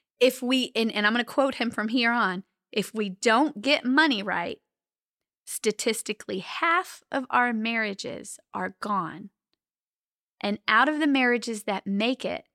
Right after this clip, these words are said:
many of them are not what they could be because of the stress and anxiety that comes with mishandling money."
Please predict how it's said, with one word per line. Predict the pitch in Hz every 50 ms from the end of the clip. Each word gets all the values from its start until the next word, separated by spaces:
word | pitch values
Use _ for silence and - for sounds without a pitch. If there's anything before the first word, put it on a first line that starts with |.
| _ _ _ _ -
many | 220 214 214 214 233 262 302
of | 311 262 233
them | 214 208 202 190 196 185
are | 185
not | 185 185 190 190 190 190 - -
what | 214 214 196 - -
they | - 208 202
could | - - - - 294 302 254 220
be | - 190 185 185 185
because | 196 - - - - 208 196 -
of | 196 185
the | - 190
stress | 180 - - - 190 175 190 - - -
and | 214 202 196
anxiety | 190 190 196 196 208 214 233 233 220 185 175 185 196 196 185 _ _ _
that | - 208 -
comes | - - 190 185 180 190 185 -
with | 208 202 -
mishandling | 247 240 226 - - - 202 190 170 196 190 190 180 202 214 208 _ _ _ _ -
money." | 240 220 220 214 190 185 175 185